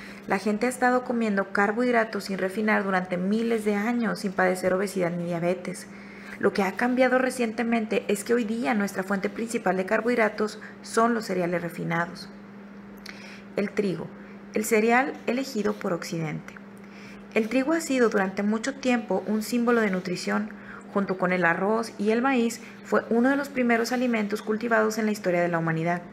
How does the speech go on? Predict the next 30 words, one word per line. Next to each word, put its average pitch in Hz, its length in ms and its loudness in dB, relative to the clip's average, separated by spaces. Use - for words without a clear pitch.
Sin 196 240 -2
embargo, 220 400 2
en 190 100 2
estos 247 280 -2
días, 226 340 0
con 196 220 -2
la 180 100 0
sensibilidad 233 680 0
al 220 120 2
gluten 214 380 0
y 180 80 0
la 180 100 2
obesidad, 202 480 0
se - 200 0
ha 240 80 2
quedado 247 340 4
sin 208 200 -2
amigos. 196 520 -2
Pero, 220 300 4
¿cómo 302 340 -4
puede 294 320 2
ser 262 240 2
tan 262 180 2
perjudicial? 208 760 0
Como 254 200 6
vimos 269 300 2
en 339 60 -4
el 233 120 0
capítulo 220 480 2
nueve, 208 460 2